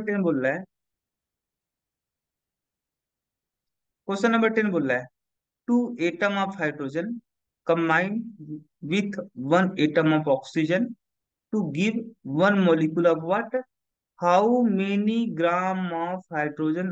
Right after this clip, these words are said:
are needed to react completely with six point, अ, six point four gram of oxygen gas?" ठीक है, Question क्या बोल रहा है? Question बोल रहा है कि भाई दो hydrogen atom, दो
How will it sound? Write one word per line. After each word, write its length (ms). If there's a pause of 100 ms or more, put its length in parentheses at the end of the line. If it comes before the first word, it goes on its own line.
(180)
are 200
needed 420 (520)
to 180
react 260 (140)
completely 640 (260)
with 160 (540)
six 260 (160)
point, 520
अ, 120 (140)
six 240
point 260
four 140 (100)
gram 320
of 180
oxygen 520
gas?" 280 (340)
ठीक 140
है, 80 (1200)
Question 300
क्या 120
बोल 160
रहा 100
है? 100
Question 320
बोल 200
रहा 80
है 100
कि 60
भाई 180
दो 380 (120)
hydrogen 520
atom, 400 (540)
दो 260